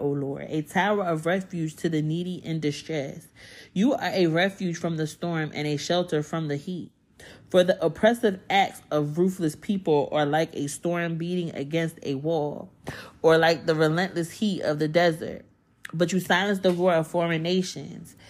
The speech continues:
As the shade of a cloud cools relentless heat,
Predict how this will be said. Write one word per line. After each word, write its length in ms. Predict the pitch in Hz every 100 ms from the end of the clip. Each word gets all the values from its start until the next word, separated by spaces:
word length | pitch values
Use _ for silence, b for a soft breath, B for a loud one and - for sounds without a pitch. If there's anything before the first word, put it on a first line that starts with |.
| B B -
As 300 | 165 170 160
the 100 | 156
shade 360 | - 185 196
of 120 | 185
a 80 | 165
cloud 560 | 151 - 185 175 160 -
cools 400 | - 185 180 165
relentless 540 | 151 151 - 156 143
heat, 280 | - 202 131